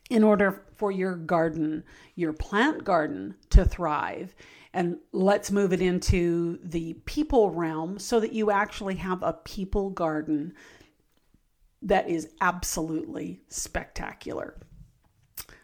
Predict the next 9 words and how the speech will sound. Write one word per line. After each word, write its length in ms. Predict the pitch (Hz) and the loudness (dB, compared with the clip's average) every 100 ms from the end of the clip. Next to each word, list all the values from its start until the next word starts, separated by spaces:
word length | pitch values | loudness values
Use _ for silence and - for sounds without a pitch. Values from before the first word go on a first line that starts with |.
| _ _ _ | _ _ _
So 200 | 247 196 | 4 4
first 340 | 233 330 311 | 6 4 6
up 300 | 240 - - - | 2 2 -6 -6
is 300 | 233 196 196 - - | 0 2 0 -8 -4
effort. 540 | 185 - - - - - _ - | -4 -6 -10 -12 -18 -18 _ -14
This 340 | 190 214 302 381 | 0 4 4 4
is 180 | 370 - | -2 0
the 120 | 247 | -2
conscious 1160 | - - - 233 277 320 - 339 311 - - | 2 2 4 2 0 -6 -6 -4 -4 -6 -14